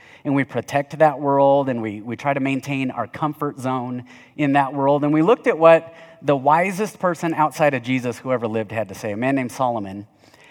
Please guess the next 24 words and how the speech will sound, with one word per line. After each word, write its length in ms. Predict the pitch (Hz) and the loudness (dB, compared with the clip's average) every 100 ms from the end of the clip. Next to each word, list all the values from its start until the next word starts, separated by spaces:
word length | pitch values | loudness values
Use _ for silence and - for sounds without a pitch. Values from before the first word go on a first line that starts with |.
| - | -6
And 100 | 170 | -2
when 140 | 185 | 0
we 100 | 180 | 2
looked 220 | 175 262 180 | 4 4 2
at 80 | |
what 120 | 202 160 | 0 0
he 60 | |
had 180 | 135 147 | 0 -2
to 60 | 156 | -2
say, 220 | 196 190 | -2 -2
we 100 | 151 | -2
came 220 | 175 165 | -2 -2
away 200 | 147 143 | 0 -2
with 120 | 135 | -4
this 200 | 135 120 | -6 -2
idea 400 | 131 127 160 139 | -2 0 2 2
that 120 | 123 131 | 2 0
I 80 | |
really 380 | 139 135 202 185 | 0 -2 -2 -2
just 300 | 127 135 - | -2 -6 -6
am 120 | 131 | -8
praying 480 | 120 156 156 143 139 | -6 0 2 2 0
is 380 | 131 135 120 117 - - - - | -4 -6 -6 -12 -18 -20 -20 -6
just 200 | 139 | -6